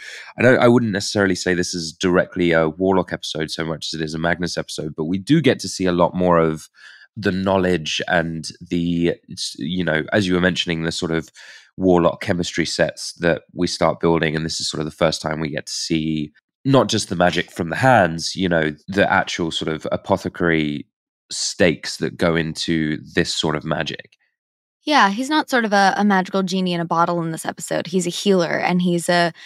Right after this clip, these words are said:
Speaker 1: Yeah.
Speaker 2: sort of a parental figure and kind of a guide to all of these, you know, kids,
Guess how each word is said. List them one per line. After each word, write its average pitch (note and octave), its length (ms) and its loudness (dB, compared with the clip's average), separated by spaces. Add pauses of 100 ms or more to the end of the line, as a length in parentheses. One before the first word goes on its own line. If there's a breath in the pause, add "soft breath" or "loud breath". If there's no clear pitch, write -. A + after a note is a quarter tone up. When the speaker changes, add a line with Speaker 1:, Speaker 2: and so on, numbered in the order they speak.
(160 loud breath)
Speaker 1:
Yeah. E3+ 140 2
Speaker 2:
sort G#3 120 6
of G3 80 2
a F#3 60 2
parental F#3+ 500 2
figure F3+ 420 -2
and F#3 160 -2 (120)
kind A3 160 -2
of G3 80 0
a F#3 100 0
guide F3 520 2 (120)
to - 140 0
all A#3+ 260 4
of F#3+ 100 -4
these, E3 440 -8
you G#3 80 0
know, E3+ 160 -4
kids, E3+ 400 0